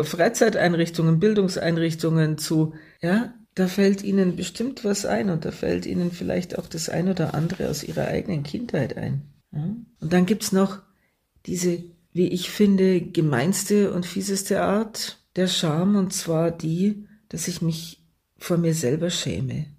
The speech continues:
Für etwas, was ich getan habe und das, wo ich ganz genau merke, da hab ich meine eigenen moralischen Normen und Werte verletzt. Ja, weil ich mitgemacht hab bei irgendetwas,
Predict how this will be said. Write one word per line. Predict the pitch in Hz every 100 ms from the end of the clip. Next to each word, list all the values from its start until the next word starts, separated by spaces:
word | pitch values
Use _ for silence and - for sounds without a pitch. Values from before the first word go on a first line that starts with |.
| _ _ _
Für | - -
etwas, | 147 151 190 180 170
was | 170
ich | 170 - -
getan | 170 - 156 143 208
habe | 202 196
und | 170 160
das, | 165 - - 170
wo | 170
ich | 165 -
ganz | 165 180 -
genau | 190 175 160
merke, | 165 139 143 160 185 185 - - -
da | - 160
hab | 160 160
ich | 160
meine | 180 165 160 -
eigenen | 143 220 220 196 156 147
moralischen | 156 156 156 170 170 - 160
Normen | 151 175 185 175
und | 156
Werte | 156 220 -
verletzt. | 226 185 156 104 - - - - - - - - - -
Ja, | 147 214
weil | 139
ich | 156 -
mitgemacht | 214 - 254 202 151 - -
hab | 147 -
bei | 143 -
irgendetwas, | 156 156 147 139 - 147 143